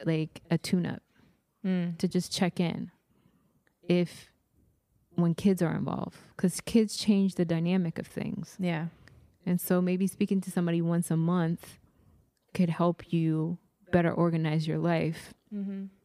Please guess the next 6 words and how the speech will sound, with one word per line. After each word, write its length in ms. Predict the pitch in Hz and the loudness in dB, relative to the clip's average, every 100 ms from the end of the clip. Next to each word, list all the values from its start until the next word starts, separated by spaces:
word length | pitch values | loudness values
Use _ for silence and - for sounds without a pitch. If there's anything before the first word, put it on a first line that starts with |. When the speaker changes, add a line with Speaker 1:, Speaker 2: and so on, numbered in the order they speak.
| _ _ - | _ _ -6
Speaker 1:
so 140 | 202 | -2
that 180 | 196 - | -2 0
you 100 | 185 | 0
guys 300 | 180 175 185 - | 0 0 -2 -2
aren't, 440 | 165 175 175 - - - _ _ _ _ _ _ _ _ _ | -2 0 -2 -6 -20 -20 _ _ _ _ _ _ _ _ _
uh, 600 | 165 165 156 147 147 - | -2 0 0 -2 -2 -4